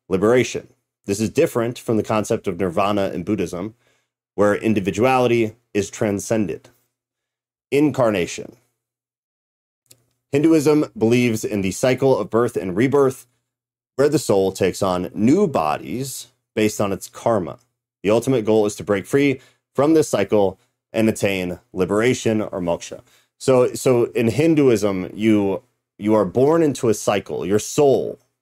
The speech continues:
which existed prior to you in a physical sense, you are born into this cycle of trying to achieve liberation.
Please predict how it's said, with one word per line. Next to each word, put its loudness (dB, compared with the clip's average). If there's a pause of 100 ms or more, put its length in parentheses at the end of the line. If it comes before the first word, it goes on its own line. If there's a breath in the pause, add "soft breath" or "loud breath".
(220)
which -2
existed -4
prior -2
to -10
you -6 (600)
in -4
a -8
physical -4
sense, -12 (680)
you 2
are 4
born 2
into -2
this -4 (120)
cycle -6 (400)
of -2
trying -2
to -2
achieve -4
liberation. -6